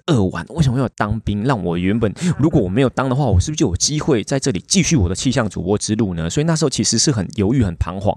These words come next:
的。但是你没办法当，没办法不当啊，对不对？然后后来就去当了。那当回来之后呢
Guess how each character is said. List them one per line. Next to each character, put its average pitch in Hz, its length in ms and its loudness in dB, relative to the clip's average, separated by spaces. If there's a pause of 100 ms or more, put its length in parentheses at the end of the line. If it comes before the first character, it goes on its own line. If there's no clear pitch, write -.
的。 - 100 -10 (680)
但 208 120 4
是 196 80 4
你 117 140 2
没 104 100 0
办 131 80 4
法 92 120 -2
当， 107 280 -2
没 117 160 0
办 147 100 4
法 110 60 -2
不 - 100 -2
当 107 280 -2
啊， 92 200 -2
对 95 140 0
不 95 60 2
对？ 90 220 2
然 104 140 2
后 139 80 2
后 117 80 2
来 92 80 -2
就 110 100 -2
去 104 100 -4
当 85 260 -6
了。 - 160 -12
那 135 140 -2
当 180 200 -2
回 139 100 2
来 98 120 2
之 117 160 0
后 120 140 2
呢 95 180 -2